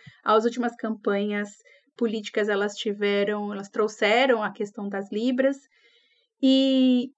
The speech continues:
enfim, é, talvez a gente tenha até algum tempo ainda pra se organizar e se, e, e fazer o movimento,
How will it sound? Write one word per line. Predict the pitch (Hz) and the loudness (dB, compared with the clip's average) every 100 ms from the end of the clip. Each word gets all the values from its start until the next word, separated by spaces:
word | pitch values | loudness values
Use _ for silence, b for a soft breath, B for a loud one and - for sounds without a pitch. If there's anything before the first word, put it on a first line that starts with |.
| _ _ _ _ | _ _ _ _
enfim, | 262 254 - 254 254 262 262 - | 2 2 4 4 4 4 0 -2
é, | 247 233 | 0 2
talvez | 233 247 262 | 4 4 4
a | 262 | 4
gente | 254 262 | 2 0
tenha | 262 | 0
até | 254 285 | 2 2
algum | 311 285 302 | 2 2 2
tempo | 277 269 269 311 349 269 226 196 - _ _ - | 2 4 4 4 2 4 4 2 -2 _ _ -4
ainda | 214 233 233 226 - _ | -2 2 0 0 -4 _
pra | 233 | 2
se | 226 - 214 202 202 | 2 0 0 0 6
organizar | 220 226 208 214 208 196 214 233 285 - | 6 6 4 0 0 -2 0 2 2 2
e | 240 226 | -2 -2
se, | - _ - | -6 _ -8
e, | 220 208 202 202 - - - 262 | -6 -4 -4 -6 -8 -10 -2 -2
e | 277 | 2
fazer | 294 294 | 2 4
o | 302 | 4
movimento, | 277 233 233 226 262 381 359 | 4 2 0 0 0 0 -2